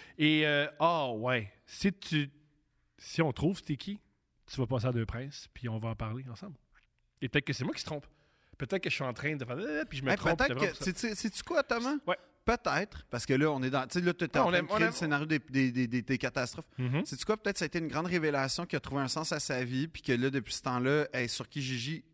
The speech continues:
Speaker 2: à côté pour recréer les années deux mille dans son appart.
Speaker 1: Fort possible.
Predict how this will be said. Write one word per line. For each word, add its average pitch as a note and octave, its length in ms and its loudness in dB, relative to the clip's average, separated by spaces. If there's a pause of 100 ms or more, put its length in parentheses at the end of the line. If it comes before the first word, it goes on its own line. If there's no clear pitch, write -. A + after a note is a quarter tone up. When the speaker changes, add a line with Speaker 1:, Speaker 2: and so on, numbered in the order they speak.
Speaker 2:
à E3 100 0
côté D3 400 0
pour B2+ 280 -4
recréer C3+ 420 2
les C3 180 0
années B2 200 2
deux A#2+ 140 2
mille B2 180 0
dans B2 100 -2
son A2+ 180 -6
appart. G2 500 -6
Speaker 1:
Fort G#3+ 360 0
possible. C3 400 -6